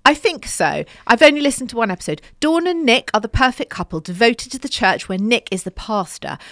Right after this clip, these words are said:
When Dawn is killed in a house fire on Boxing Day, everyone is devastated. But what nobody knows at the time was the dark prophecy that foretold it,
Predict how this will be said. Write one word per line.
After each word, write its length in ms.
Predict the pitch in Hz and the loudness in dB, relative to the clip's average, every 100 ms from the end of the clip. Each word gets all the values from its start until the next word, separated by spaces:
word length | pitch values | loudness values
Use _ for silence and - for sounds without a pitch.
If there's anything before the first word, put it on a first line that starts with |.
| - | 0
When 220 | 220 220 | 2 2
Dawn 400 | 285 294 160 185 | 2 2 2 2
is 160 | - 208 | -2 -6
killed 500 | - 311 220 175 180 | -6 -2 0 -2 -4
in 140 | 180 | -6
a 20 | |
house 340 | 185 269 269 - | -4 -2 -2 -2
fire 260 | 196 160 | 0 2
on 100 | 151 | 0
Boxing 400 | 185 175 240 202 | 0 -2 -2 -6
Day, 200 | 175 160 - | -2 -2 2
everyone 380 | 214 247 226 208 | 0 2 -2 -2
is 100 | 185 | 0
devastated. 720 | 180 170 151 147 147 - - | -2 -2 -6 -10 -10 -10 -8
But 80 | - | -4
what 160 | 170 | -4
nobody 560 | 170 170 226 285 233 160 | -2 2 4 2 -2 -8
knows 460 | 156 151 160 185 - - - - _ _ _ _ _ | -8 -6 -6 -6 -8 -18 -20 -20 _ _ _ _ _
at 160 | - - | -8 -8
the 80 | 151 | -10
time 580 | - 240 285 151 147 160 | -2 6 6 6 0 -8
was 180 | 165 | -10
the 120 | - 147 | -10 -6
dark 500 | - 170 202 - - | 0 4 2 0 -6
prophecy 500 | - 254 185 - 156 | -6 -4 -6 -6 -8
that 140 | - | -10
foretold 560 | - 170 - 254 220 160 | -8 -8 -2 2 2 2
it, 160 | 160 | -4